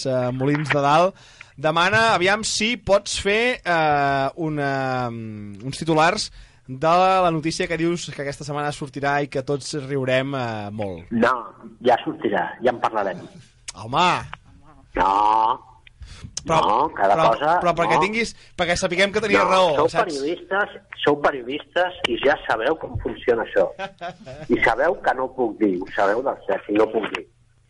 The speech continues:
Speaker 2: No puc dir perquè, perquè, home, hi ha gent treballant i ara
Speaker 1: Bueno,
Speaker 2: el que
Speaker 1: bueno.
Speaker 2: jo és, és agafar i xafar la notícia, no puc fer-ho, home,
Speaker 1: Però,
Speaker 2: això
Speaker 1: però
Speaker 2: que
Speaker 1: seria,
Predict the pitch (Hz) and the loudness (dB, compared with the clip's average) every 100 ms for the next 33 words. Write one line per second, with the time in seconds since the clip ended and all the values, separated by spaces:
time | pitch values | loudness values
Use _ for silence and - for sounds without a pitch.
0 | _ - - - - - - - - 240 | _ -20 -20 -20 -20 -20 -20 -20 -2 0
1 | - - 120 131 - - 95 92 98 92 | 0 2 4 4 2 -2 -6 -6 -6 -6
2 | 92 117 127 110 113 120 123 123 123 135 | -2 -2 -2 -2 -2 -2 0 2 2 2
3 | 156 170 165 104 113 131 127 143 107 - | 0 -2 -6 -6 -2 -2 -2 -6 -8 -2
4 | 120 117 123 123 117 123 110 120 123 143 | 0 2 0 -2 -4 0 4 6 6 4
5 | 160 - - - _ _ _ _ - 123 | 2 -2 -10 -20 _ _ _ _ 2 4
6 | 120 120 120 151 131 120 113 - 120 113 | 4 -2 -2 2 4 4 2 4 2 2
7 | 120 135 139 135 117 107 117 117 120 110 | -2 -8 -8 -8 -4 0 0 2 0 -2
8 | 104 104 - 143 95 - 110 - 127 113 | -8 -8 0 0 0 -6 -8 -2 0 2
9 | 143 156 - - 170 165 185 180 185 | 2 0 -2 0 2 4 4 4 6